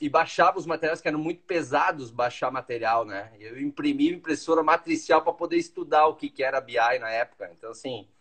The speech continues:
é... e aí a, a minha ilusão, né? Im-,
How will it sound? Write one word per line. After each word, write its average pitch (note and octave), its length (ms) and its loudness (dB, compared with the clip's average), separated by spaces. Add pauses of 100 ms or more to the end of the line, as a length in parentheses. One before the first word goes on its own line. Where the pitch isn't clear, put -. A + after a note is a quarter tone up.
(580)
é... F#2+ 300 2
e C#3 100 8
aí F3+ 220 12
a, G3+ 140 12
a E3+ 80 0
minha F#3 160 -4
ilusão, D#3+ 440 0
né? A2 300 -6
Im-, A#2 180 -16